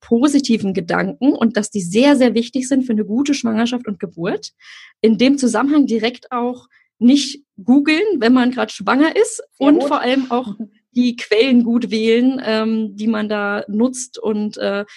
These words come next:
Speaker 1: nicht unbedingt sich Horrorgeschichten jetzt zu Gemüte führen, sondern da möglichst, ähm, Positives, sich positiv, ja, auch da bestärken lassen möglichst.
Speaker 2: Mhm.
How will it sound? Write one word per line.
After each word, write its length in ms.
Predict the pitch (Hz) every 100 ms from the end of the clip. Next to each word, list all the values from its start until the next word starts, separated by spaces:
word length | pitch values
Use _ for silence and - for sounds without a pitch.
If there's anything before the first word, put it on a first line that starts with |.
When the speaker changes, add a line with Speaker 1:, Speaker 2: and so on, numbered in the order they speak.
| - -
Speaker 1:
nicht 240 | 240 254
unbedingt 320 | 240 226 233
sich 180 | 247 -
Horrorgeschichten 760 | 233 226 214 202 220 - 220 208
jetzt 280 | 202 - -
zu 120 | 226
Gemüte 340 | 233 226 220
führen, 320 | 214 226 233
sondern 260 | 233 208 208
da 240 | 208 202
möglichst, 560 | 196 226 233 233 240 - - - - -
ähm, 360 | 208 202 196 -
Positives, 800 | - 269 208 - 196 175 170 -
sich 240 | - 214 _ _ _ -
positiv, 580 | 254 240 247 220 214 - _ _ - - -
ja, 220 | 196 196 208
auch 100 | -
da 140 | 220
bestärken 500 | 226 - 196 208 202
lassen 300 | 165 - 185
möglichst. 580 | 180 180 175 170 170 -
Speaker 2:
Mhm. 300 | 214 240